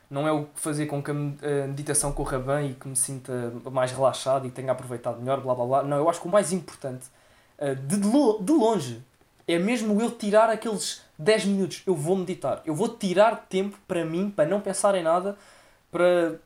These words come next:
Vou tirar tempo para mim, é só isto. Eu acho que esta é que é a, a grande razão e pronto, acho que faço uma, uma analogia fácil disto com, com o que faria num gap year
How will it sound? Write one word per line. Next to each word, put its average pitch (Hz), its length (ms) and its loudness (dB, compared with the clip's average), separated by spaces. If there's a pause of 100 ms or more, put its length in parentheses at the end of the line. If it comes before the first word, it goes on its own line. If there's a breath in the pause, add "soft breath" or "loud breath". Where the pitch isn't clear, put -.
Vou 180 180 -2
tirar 262 200 4
tempo 262 220 0
para 240 100 2
mim, 247 180 -4
é 170 60 0
só 208 180 2
isto. 202 200 -4
Eu 180 100 4
acho 185 120 0
que 214 60 -2
esta 202 160 0
é 196 40 4
que 190 180 -6
é 190 460 2
a, 175 40 0
a - 20 -2
grande 180 260 -2
razão 180 400 -2
e 175 60 -6
pronto, 156 260 0
acho 147 120 0
que - 40 -10
faço 151 220 0
uma, 156 140 0
uma 151 200 0
analogia 151 360 -2
fácil 147 360 -2
disto 147 260 -8
com, 151 260 -8
com 151 180 -8
o 147 40 -8
que - 60 -10
faria 147 220 -4
num 147 140 -2
gap 147 260 -2
year 165 200 -2